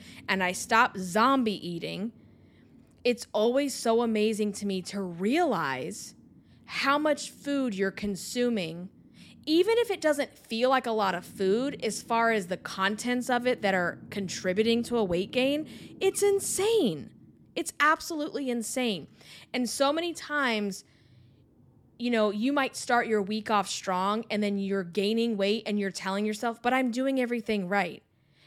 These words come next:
And I always say, "But are you? But are you really doing it right?" Like, seriously. So the only way to know that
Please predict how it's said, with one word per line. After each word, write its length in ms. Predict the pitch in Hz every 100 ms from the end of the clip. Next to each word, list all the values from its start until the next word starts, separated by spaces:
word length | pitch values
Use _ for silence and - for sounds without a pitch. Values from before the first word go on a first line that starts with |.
| -
And 120 | 220
I 100 | 220 -
always 300 | 269 294 277
say, 180 | 262 190
"But 200 | 185 -
are 180 | 170 180
you? 400 | 196 240 277 311 _ _ _ _ _
But 180 | 202 - 185
are 180 | 185
you 180 | 190 196
really 360 | 165 160 170 170
doing 260 | 175 170
it 140 | 170 147
right?" 360 | 170 165 165 -
Like, 240 | 175 165
seriously. 640 | - - 180 156 - 165 - - - - _ _
So 140 | -
the 140 | 233 233
only 260 | 226 277
way 140 | 285 254
to 80 | 220
know 300 | 208 220 226
that 340 | 165 156